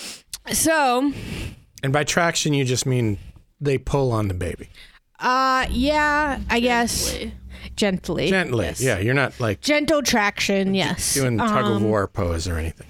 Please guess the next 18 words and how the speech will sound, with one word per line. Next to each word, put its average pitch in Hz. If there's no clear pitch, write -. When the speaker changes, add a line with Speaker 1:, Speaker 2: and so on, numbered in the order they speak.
Speaker 2:
But. -
Speaker 1:
Um, 220
Speaker 3:
Right. 269
Speaker 1:
yeah. 302
And 233
then, 240
so 254
the, 226
like, 208
feared 226
complication 214
is 185
head 208
entrapment. 190
Um, 202
you 202
can, 202
um, 185